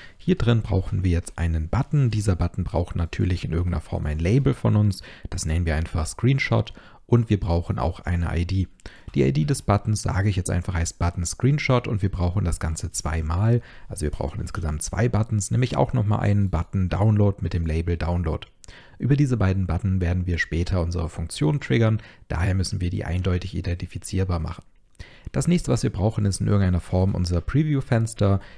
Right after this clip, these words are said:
Hierzu brauchen wir ein H T M L-Video-Tag. Wir brauchen hier kein Source-Attribut, aber wir brauchen hier ein anderes Attribut, nämlich Autoplay.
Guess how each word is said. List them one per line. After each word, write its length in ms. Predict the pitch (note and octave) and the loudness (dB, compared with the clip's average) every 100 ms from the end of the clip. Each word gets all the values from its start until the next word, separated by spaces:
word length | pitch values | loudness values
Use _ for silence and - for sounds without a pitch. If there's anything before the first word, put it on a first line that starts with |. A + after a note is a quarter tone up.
| - | 0
Hierzu 340 | A2+ G#2 G#2 | 2 2 0
brauchen 380 | - F2 F2 F#2+ | 2 0 0 0
wir 100 | E2+ | 0
ein 140 | D#2+ | 0
H 80 | E2+ | 0
T 140 | - D#2+ | -2 -2
M 100 | D#2 | -2
L-Video-Tag. 880 | E2 G2+ C3 C3+ A#2 - G#2 - - - - | -2 0 0 2 0 2 0 0 -12 -20 -2
Wir 140 | F#2+ | -2
brauchen 340 | E2 F2 F2 F2+ | 2 0 0 -2
hier 200 | F#2+ F2 | 0 -2
kein 280 | - F#2 F2 | 0 0 0
Source-Attribut, 920 | - A2 C3+ G#2+ - A2 G2 G2+ F#2 - | 0 0 0 -4 -4 -2 2 0 0 -4
aber 340 | F2+ G#2 G#2 | 0 2 2
wir 120 | G2 | 2
brauchen 360 | F#2 - F#2 - | 0 0 0 0
hier 120 | E2+ | 0
ein 100 | D#2+ | -2
anderes 400 | - C3+ C3 A#2+ | 0 0 0 0
Attribut, 600 | - - - G2+ G2 G2 - - - - | -2 -2 -2 0 0 0 -6 -20 -20 -6
nämlich 440 | F2+ F2+ F2+ - - | 0 2 2 -2 -2
Autoplay. 640 | G2 F#2+ G2 - G2+ | 0 2 0 -2 -6